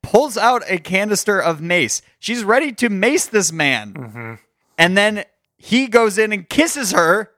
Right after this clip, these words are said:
Speaker 1: And then she's like, "Ah, this is fine." <laughs>
Speaker 2: I had the
Speaker 1: I'll
Speaker 2: same
Speaker 1: let him kiss her.
Speaker 2: reaction, uh,
Speaker 1: What?
Speaker 2: to that scene as well. That was uncomfortable and
Speaker 1: Yeah.
Speaker 2: strange.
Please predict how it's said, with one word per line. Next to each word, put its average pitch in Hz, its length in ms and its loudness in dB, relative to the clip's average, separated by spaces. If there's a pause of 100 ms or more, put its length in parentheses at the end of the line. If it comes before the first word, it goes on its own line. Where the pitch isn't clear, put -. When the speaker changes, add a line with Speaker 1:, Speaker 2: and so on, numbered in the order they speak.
(160)
Speaker 1:
And 170 140 -2
then 180 80 -4
she's 170 160 -2
like, 156 240 0 (240)
"Ah, 131 380 2
this 120 180 -6
is 107 80 -8
fine." 98 340 -8
<laughs> - 720 -20
Speaker 2:
I 135 80 -2
had 156 160 -2
the 143 60 4
Speaker 1:
I'll 147 100 6
Speaker 2:
same 151 80 0
Speaker 1:
let 131 140 0
him 123 60 -2
kiss 120 180 -2
her. 117 60 -8
Speaker 2:
reaction, 110 260 -14 (180)
uh, 101 400 -6
Speaker 1:
What? 320 180 6
Speaker 2:
to 233 60 -2
that 107 220 -4
scene 202 260 -4
as 175 140 -6
well. 247 400 0
That 156 200 -2
was 143 380 -4 (180)
uncomfortable 160 840 -2
and 120 200 -10
Speaker 1:
Yeah. 285 240 4
Speaker 2:
strange. 117 560 -2